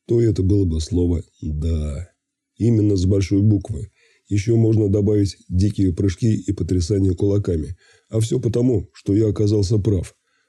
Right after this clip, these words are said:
Прав на все сто процентов. Вчерашняя разметка Маши Бартолье это явно показывала. Снятые доски пола открыли потолочные балки, которые как раз и проходили под меловыми отметками.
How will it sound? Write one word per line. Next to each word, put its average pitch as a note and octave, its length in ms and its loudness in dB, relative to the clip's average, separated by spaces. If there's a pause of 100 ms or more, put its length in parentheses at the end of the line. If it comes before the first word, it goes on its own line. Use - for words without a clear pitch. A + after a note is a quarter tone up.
(100)
Прав B2 260 0
на G#2+ 120 2
все A2+ 220 -2
сто G#2+ 180 0
процентов. G#2+ 680 -4 (440)
Вчерашняя G2+ 580 0
разметка G2+ 480 0
Маши F#2 320 0
Бартолье A2 600 0 (160)
это F#2+ 200 -2
явно G2+ 360 2
показывала. F2 720 -2 (960)
Снятые A2+ 460 0
доски - 340 2
пола G2+ 460 0 (200)
открыли A#2 440 2
потолочные F2+ 680 0
балки, F2 480 -2 (220)
которые A#2 380 0
как G#2+ 200 0
раз A2 220 0
и A2+ 100 0
проходили A2 540 2
под F2 220 -4
меловыми F2+ 560 2
отметками. E2+ 720 -4